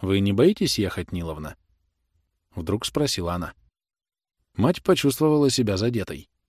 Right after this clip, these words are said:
«Когда же я боялась? И в первый раз делала это без страха, а тут вдруг...» Не кончив фразу, она опустила голову.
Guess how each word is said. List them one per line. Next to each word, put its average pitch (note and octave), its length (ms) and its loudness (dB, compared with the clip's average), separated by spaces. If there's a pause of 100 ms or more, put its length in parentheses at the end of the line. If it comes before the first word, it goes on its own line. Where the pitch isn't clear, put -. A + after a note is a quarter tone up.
(260)
«Когда E3 360 0
же G2+ 120 -2
я F#2+ 140 -2
боялась? A#2 520 -4 (640)
И D3 120 2
в - 100 0
первый F3+ 280 6
раз A#2+ 200 6
делала G#2+ 360 4
это G2+ 160 0
без A#2 180 4
страха, G#2+ 440 0
а A#2 60 4
тут D3+ 160 -2
вдруг...» A#2 400 0 (1200)
Не F#2+ 120 -2
кончив F2 440 -4
фразу, C3 400 -6 (300)
она D3 300 0
опустила F#2+ 500 -4
голову. E2 420 -6